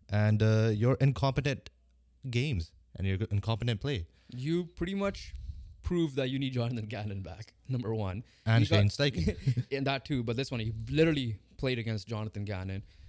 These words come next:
Speaker 2: Uh, number two, you are, um, your star receiver,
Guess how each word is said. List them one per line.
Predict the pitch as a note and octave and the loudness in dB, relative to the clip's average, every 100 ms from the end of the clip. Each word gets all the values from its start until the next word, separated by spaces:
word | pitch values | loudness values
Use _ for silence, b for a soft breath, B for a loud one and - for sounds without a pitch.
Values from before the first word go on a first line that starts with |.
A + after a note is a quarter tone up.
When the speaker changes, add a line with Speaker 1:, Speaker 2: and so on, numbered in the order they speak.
| b - | b -6
Speaker 2:
Uh, | A#2 A2+ G#2 | -4 -4 -2
number | A#2+ C#3+ D3 | -2 0 -2
two, | D#3 D3+ D3+ D3 - | 0 0 0 -4 -12
you | - C3 C#3 C#3 | -6 -2 0 0
are, | B2+ B2 B2 B2 | -2 -2 -2 -2
um, | A#2 A2 G2+ F#2 - - - - - - - - - - | -2 -2 -6 -8 -12 -14 -18 -20 -20 -20 -14 -14 -12 -6
your | B2+ A#2+ A#2 | -4 -2 -2
star | G#2 C3+ B2+ C3 | -4 -6 -4 -2
receiver, | C3 A#2+ C3 B2+ B2 B2+ | -2 -4 -6 -6 -4 -6